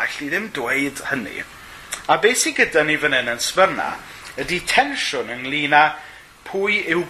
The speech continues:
gwir ddilynwyr Duw. Nawr, ma'r Cristnogion yn meddwl mai rhai sy wedi derbyn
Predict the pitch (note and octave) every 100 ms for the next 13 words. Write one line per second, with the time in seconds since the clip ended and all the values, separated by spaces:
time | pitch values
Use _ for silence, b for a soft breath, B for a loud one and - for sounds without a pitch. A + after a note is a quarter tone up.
0 | - D3+ D3 C#3 C3+ C3+ C3 B2+ - -
1 | - C3+ C3 A2+ G#2+ A2 A2 G#2+ - -
2 | B2+ G#2+ F2+ - - - - - - -
3 | - - D3 D#3+ - B B B C#3 D3+
4 | D#3+ - - - - - - - - F#3
5 | F3+ - G#3 B3 C4+ - D3 G2+ - B2+
6 | D3+ - - b b b - C#3+ D#3 C#3+
7 | C3+ C3+ C#3 C#3 - D3 D3 - D3 C#3+
8 | D3+ - F3 D#3+ C#3+ - D#3+ E3+ E3+